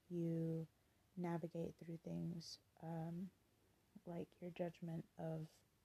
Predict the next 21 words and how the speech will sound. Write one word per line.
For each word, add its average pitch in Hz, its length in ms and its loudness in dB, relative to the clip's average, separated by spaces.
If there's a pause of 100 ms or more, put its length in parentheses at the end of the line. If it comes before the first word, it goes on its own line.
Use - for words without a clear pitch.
(160)
<clears throat> 190 200 2
certain 165 320 0
things 156 400 -6
that 156 220 -6
influence 165 500 -6
certain 160 220 -6
decisions. 170 680 -4 (760)
Um, - 200 0 (600)
you 175 140 2
know, 160 160 4
you 160 140 2
think 165 220 -2
about 156 300 -4
that 151 220 -6
often. 160 600 -4 (680)
Uh, 160 300 0 (1000)
you 175 100 -2
think 165 220 -2
about 160 520 0 (1900)
the 180 100 0
self. 175 440 0